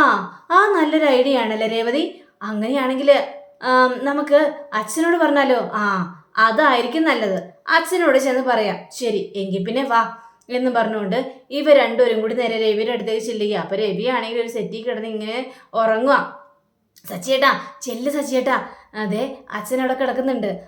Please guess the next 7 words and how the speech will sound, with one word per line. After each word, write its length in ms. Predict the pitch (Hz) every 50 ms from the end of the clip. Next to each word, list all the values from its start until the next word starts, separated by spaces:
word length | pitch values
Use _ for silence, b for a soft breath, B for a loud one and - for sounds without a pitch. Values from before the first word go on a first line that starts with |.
| _ -
അയ്യോ, 500 | 180 185 185 180 190 196 196 196 190 190 - - -
ഇപ്പൊ 200 | 202 - - 214
ചോദിക്കേണ്ട 640 | 185 247 226 208 196 196 190 196 175 - 262 254
രേവതി, 600 | 262 240 233 220 214 214 208 233 269 311 302 B B B B -
അച്ഛനെ 540 | 214 - - 269 247 269 254 - - - -
നല്ല 200 | 247 226 233 269
ഉറക്കമാ. 640 | 277 269 254 254 247 - - 311 262 - - -